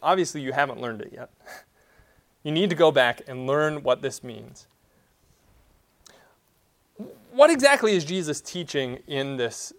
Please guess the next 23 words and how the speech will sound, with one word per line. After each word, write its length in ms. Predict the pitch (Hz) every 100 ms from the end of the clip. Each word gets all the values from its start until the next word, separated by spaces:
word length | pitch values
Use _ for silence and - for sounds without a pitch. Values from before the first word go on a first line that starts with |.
| -
section, 400 | - 143 - 120
though? 100 | 110
How 200 | 120 233
is 120 | 190
he 80 | 156
applying 760 | 135 - 151 147 123 117 107 139
that 280 | 131 113 -
passage? 440 | 113 110 - 117 _ _ _ _ _ _ _ _ _ - - -
Um, 480 | 196 175 151 127 131 - _ _ _ _ _ _
you 80 | -
know, 60 | 220
in 220 | 240 226
context, 1080 | - 277 311 320 165 127 120 - - - - _ -
at 120 | 175
the 140 | 208 202
end 200 | 277 294
of 100 | -
chapter 400 | 208 202 - 147
eleven, 600 | 143 135 135 110 107 - _ _ _ _ -
Jesus 520 | 165 214 214 220 214
has 260 | - 165 147
just 460 | 117 139 147 - - -
offered 680 | 131 139 - 127 120 117